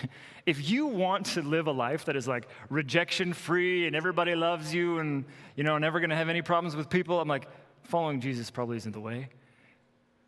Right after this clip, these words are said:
But I'm also gonna say that's probably an idealistic, unrealistic dream, 'cause this just ain't gonna happen. Being rejected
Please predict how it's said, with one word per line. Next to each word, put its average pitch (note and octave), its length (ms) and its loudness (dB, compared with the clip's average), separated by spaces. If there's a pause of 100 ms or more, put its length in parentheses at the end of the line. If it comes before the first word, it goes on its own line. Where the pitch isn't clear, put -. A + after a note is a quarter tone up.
But C#3 120 4
I'm D3+ 80 2
also D3 200 0
gonna C#3 140 0
say C3+ 180 0
that's D3+ 160 -2
probably D3 320 0 (220)
an C#3+ 120 -2
idealistic, C3+ 640 -2
unrealistic C3 640 -2
dream, C3 220 -2
'cause A2+ 120 -6
this E3+ 240 -2
just A#2 280 -6
ain't C3+ 140 -2
gonna G#2+ 120 -4
happen. A2+ 480 -6 (2250)
Being G3+ 280 2
rejected F#3 640 -2